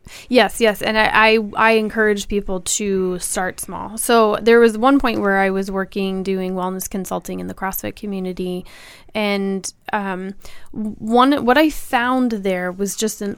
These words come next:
awful lot of dysregulation. And at that time, I didn't have that word for it. But I, I recognized the way that people were self-selecting, including myself,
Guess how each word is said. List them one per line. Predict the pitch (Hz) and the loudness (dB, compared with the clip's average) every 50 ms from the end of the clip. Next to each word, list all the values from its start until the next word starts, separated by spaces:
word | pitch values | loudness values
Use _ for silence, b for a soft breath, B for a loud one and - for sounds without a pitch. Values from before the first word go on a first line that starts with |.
| - | -4
awful | - 214 226 240 - - 226 208 | 0 2 2 2 2 0 0 0
lot | 202 196 185 180 180 185 | 2 0 0 0 -2 -8
of | 180 175 | -12 -12
dysregulation. | - 185 180 - 190 185 180 185 185 185 190 196 190 - - - 123 - 240 - b b b b b b | -12 -14 -12 -8 -10 -10 -8 -10 -12 -12 -12 -12 -12 -12 -10 -10 -10 -10 -12 -14 b b b b b b
And | 226 226 226 | 0 2 2
at | 226 226 - | 2 4 6
that | 285 311 330 320 | 6 6 6 4
time, | - - 269 247 240 226 - | 2 0 2 2 2 0 0
I | - 226 220 | 2 2 2
didn't | 202 226 220 214 208 202 | 4 2 2 2 0 -4
have | - - 208 214 208 196 196 | -4 -4 -4 -4 -4 -4 -6
that | 190 180 - - - | -6 -6 -6 -8 -8
word | 214 196 190 196 208 226 | -8 -8 -6 -6 -8 -8
for | - - 269 269 277 285 | -6 -4 -2 0 0 0
it. | 294 302 302 - B B B B B B B - | 0 -2 -4 -6 B B B B B B B 4
But | - 233 220 214 220 - - | 6 8 8 8 6 4 2
I, | - 220 214 214 208 - | 0 2 2 0 -2 -2
I | - - 220 | -2 -2 -2
recognized | 220 208 214 208 208 - 233 220 220 214 208 202 196 - | 0 0 0 -2 0 0 -2 -2 0 -2 -4 -4 -6 -4
the | - 208 | -4 -2
way | 202 196 196 | -2 -2 -2
that | 190 190 - | -4 -4 -6
people | - 226 214 - 208 214 202 | -4 -6 -2 0 0 0 2
were | 196 196 202 | 2 0 0
self-selecting, | - - - 202 202 196 - - 208 196 196 - 202 196 185 | 0 -2 0 0 0 0 -2 -4 -4 -4 -4 -2 -4 -6 -2
including | - 220 226 - 330 320 302 247 | -2 -2 0 2 2 4 4 2
myself, | 208 190 185 - 202 180 - | 2 0 -2 -2 -2 -2 -2